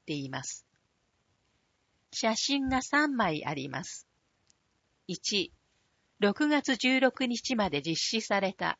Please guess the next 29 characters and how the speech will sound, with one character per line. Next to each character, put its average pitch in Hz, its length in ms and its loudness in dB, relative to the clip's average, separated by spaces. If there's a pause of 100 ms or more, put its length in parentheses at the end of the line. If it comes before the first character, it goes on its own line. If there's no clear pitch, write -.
確 220 320 -2
実 262 340 -2
登 220 240 2
校。 147 400 -6 (800)
出 - 260 2
席 277 300 4
番 254 240 6
号 175 240 2
の 139 260 -2
前 214 220 2
半、 180 400 -2 (120)
後 220 260 0
半 196 320 -2
で 165 180 -2 (340)
ク 320 140 4
ラ 320 100 6
ス 196 220 0
を 143 80 4
二 - 260 0
つ - 140 -6
に 196 180 0
分 170 140 0
け 139 140 -8
て 120 280 -4
間 233 280 -2
隔 220 360 0
を 175 60 2
確 165 320 -8
保。 - 260 -8